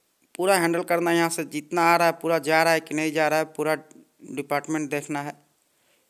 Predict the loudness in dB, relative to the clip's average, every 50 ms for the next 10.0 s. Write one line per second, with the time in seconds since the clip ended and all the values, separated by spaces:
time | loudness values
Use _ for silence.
0 | _ -14 -12 -12 -12 -8 -6 -6 -4 -4 -4 -4 -6 -6 -6 -6 -6 -4 -2 0
1 | 0 -2 -2 -2 -4 -4 -2 0 0 0 0 0 -2 -2 -2 -2 -2 -2 -4 -6
2 | -6 -2 -2 -2 -2 -2 -2 -2 0 0 0 -2 -4 -12 -16 -16 _ _ _ _
3 | _ _ _ _ _ _ _ _ _ _ _ _ -20 _ _ _ _ _ _ _
4 | _ -20 _ _ _ _ _ _ _ _ -6 -4 -4 -2 0 0 2 2 4 4
5 | 4 2 4 2 0 0 0 -4 -14 -16 _ _ _ _ -20 _ _ _ _ _
6 | _ _ _ _ _ _ _ _ _ _ _ _ _ _ _ _ _ _ _ _
7 | _ _ _ _ _ _ _ _ _ _ _ _ _ _ _ _ _ _ _ _
8 | _ _ _ _ _ _ _ _ _ _ _ _ _ _ _ _ _ _ _ _
9 | _ _ _ _ _ _ _ _ _ _ _ -14 -12 -10 -8 -6 -6 -6 -6